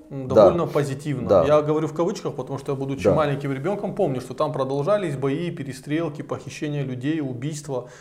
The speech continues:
Speaker 1: То есть, э, да, хаос остановился, но он всё-таки
Speaker 2: Да.
Speaker 1: существовал.
Speaker 2: Да.
Speaker 1: Что заставило шестого марта девяносто третьего года, вроде после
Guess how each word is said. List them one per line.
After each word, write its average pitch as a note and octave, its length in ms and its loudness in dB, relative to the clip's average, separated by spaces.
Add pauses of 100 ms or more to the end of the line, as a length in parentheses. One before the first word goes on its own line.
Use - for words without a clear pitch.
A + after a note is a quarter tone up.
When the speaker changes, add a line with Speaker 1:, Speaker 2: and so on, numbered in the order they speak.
(240)
Speaker 1:
То C3+ 120 -6
есть, - 220 -8
э, C3+ 300 0 (260)
да, D3+ 280 4
хаос E3+ 400 0
остановился, F3+ 680 -6
но D3 460 -4
он D3+ 180 -6
всё-таки D3 220 -8
Speaker 2:
Да. F#2 160 6
Speaker 1:
существовал. B2 680 -8
Speaker 2:
Да. F#2+ 220 4 (720)
Speaker 1:
Что - 300 2
заставило A#3 500 6
шестого G3 400 2
марта D#3 480 4
девяносто C3+ 300 -4
третьего C#3 320 -4
года, E3+ 320 -2
вроде B2 480 -4
после B2 560 -8